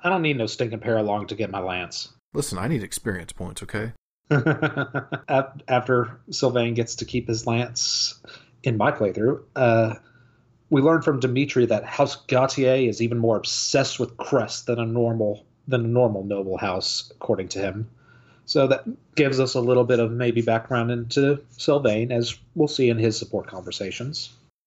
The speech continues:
Speaker 2: Yeah, they really do go into the hierarchy here. One more thing before we, before we move on, though. I would say that, uh,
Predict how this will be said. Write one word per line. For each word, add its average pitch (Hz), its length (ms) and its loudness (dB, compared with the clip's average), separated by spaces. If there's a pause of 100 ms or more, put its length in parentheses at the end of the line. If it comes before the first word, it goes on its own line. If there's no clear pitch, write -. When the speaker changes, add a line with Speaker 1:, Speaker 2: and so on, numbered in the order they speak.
(140)
Speaker 2:
Yeah, 104 320 0
they 127 200 4
really 131 360 4
do 110 180 2
go 101 180 0
into 95 140 -8
the 95 80 -8
hierarchy 98 640 -2
here. 107 340 -6
One 156 180 2
more 175 140 2
thing 147 140 0
before 113 260 0
we, 107 120 4
before 113 380 -6
we 104 40 0
move 101 160 -4
on, 107 220 -2
though. 101 220 -6
I 101 80 -2
would 104 180 -4
say 156 240 -2
that, 107 340 -4
uh, 95 420 -2